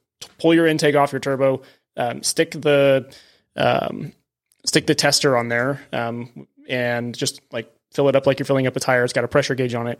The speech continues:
and they're, like, twenty or thirty dollars last time I looked. They're super cheap. It's a really good way to check for boost leaks, and I think that's a really good idea because they all leak.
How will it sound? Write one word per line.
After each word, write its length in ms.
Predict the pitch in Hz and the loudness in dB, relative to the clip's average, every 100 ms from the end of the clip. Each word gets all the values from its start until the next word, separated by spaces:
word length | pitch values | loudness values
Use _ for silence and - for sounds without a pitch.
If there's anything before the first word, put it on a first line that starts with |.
| - | 0
and 100 | 170 | 4
they're, 80 | 180 | 4
like, 220 | 170 - | 4 0
twenty 300 | - 160 160 | -2 0 2
or 100 | 143 | 0
thirty 220 | 143 127 | 0 0
dollars 500 | 123 120 95 - - - | 0 -2 -6 -10 -8 -4
last 180 | 131 | -4
time 100 | 127 | -4
I 60 | 120 | -6
looked. 320 | 120 - - - | -6 -10 -16 -10
They're 100 | 131 | -4
super 220 | - 135 | -2 -2
cheap. 260 | 131 - - - _ _ _ 127 | -2 -6 -12 -20 _ _ _ -8
It's 80 | |
a 40 | 127 | -4
really 280 | 120 165 160 | 2 2 4
good 120 | 151 | 4
way 100 | 147 | 2
to 80 | 143 | 2
check 180 | 143 | 0
for 80 | 139 | 0
boost 260 | 123 131 - | -2 -2 -2
leaks, 200 | 117 113 | -6 -4
and 80 | 123 | -4
I 20 | |
think 140 | 123 | -2
that's 160 | 127 123 | -2 -2
a 60 | |
really 240 | 110 127 120 | -2 -2 0
good 100 | 117 | 0
idea 400 | 110 - 117 - _ | 0 -4 -6 -10 _
because 300 | 139 135 - - | 0 0 0 0
they 160 | 143 | 2
all 260 | 139 131 120 | 4 2 2
leak. 340 | 127 - - | -2 -8 -14